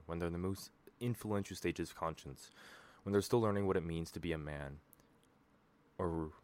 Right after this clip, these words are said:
forming an idea of what it means to be a man to them, letting them learn from themselves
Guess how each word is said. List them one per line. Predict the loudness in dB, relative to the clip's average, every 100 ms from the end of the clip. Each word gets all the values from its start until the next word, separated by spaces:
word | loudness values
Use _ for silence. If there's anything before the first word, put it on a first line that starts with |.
| -6 6
forming | 6 8 6
an |
idea | 4 2 -2 -2
of | -4 -2
what | -2 -2 -10 -14
it | -8 -4
means | -4 -4
to |
be | -2
a | -2
man | -2 -4
to | -4
them, | -4 -4 -6 -14 -20 -20 -20 -20 -20 _ _ -20 -6
letting | 0 2 4
them | 2 4 6
learn | 8 6 4
from | 0 -2
themselves | -2 2 6 6 4